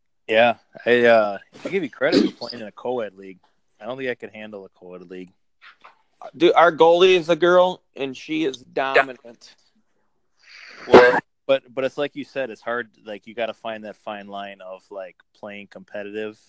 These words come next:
Speaker 2: It, well, it doesn't
Speaker 1: And
Speaker 2: take much to
Speaker 1: like
Speaker 2: just push a girl out of the way, though, I've learned. And
Speaker 1: Well,
Speaker 2: I, I mean, you
Speaker 1: yeah,
Speaker 2: both know
Speaker 1: you
Speaker 2: that
Speaker 1: could
Speaker 2: I'm not a big person.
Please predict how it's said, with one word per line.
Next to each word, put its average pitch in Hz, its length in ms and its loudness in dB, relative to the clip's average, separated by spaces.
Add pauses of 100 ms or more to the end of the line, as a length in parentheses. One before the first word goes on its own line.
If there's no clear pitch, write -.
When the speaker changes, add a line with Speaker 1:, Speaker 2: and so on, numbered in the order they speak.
(800)
Speaker 2:
It, 202 220 -6
well, 233 120 4
it 220 80 0
doesn't 254 260 -2
Speaker 1:
And 214 80 -8
Speaker 2:
take 196 140 -10
much 180 200 -10
to 196 80 -14
Speaker 1:
like 190 100 -12
Speaker 2:
just - 200 -16
push 170 220 -12
a 139 60 -14
girl 143 300 -10
out 139 120 -10
of 120 60 -16
the - 60 -20
way, 123 220 -12
though, 113 240 -10
I've 123 240 -20
learned. 107 320 -18 (540)
And 127 100 -6
Speaker 1:
Well, 117 300 -2 (240)
Speaker 2:
I, 123 40 -10
I - 20 -10
mean, 156 220 -12
you 139 100 -18
Speaker 1:
yeah, 127 60 -8
Speaker 2:
both 131 240 0
know 156 140 -8
Speaker 1:
you 156 60 -8
Speaker 2:
that 131 80 -8
Speaker 1:
could 135 80 -6
Speaker 2:
I'm 135 60 -14
not 143 140 -8
a 127 60 -10
big 135 220 -10 (140)
person. 131 440 -14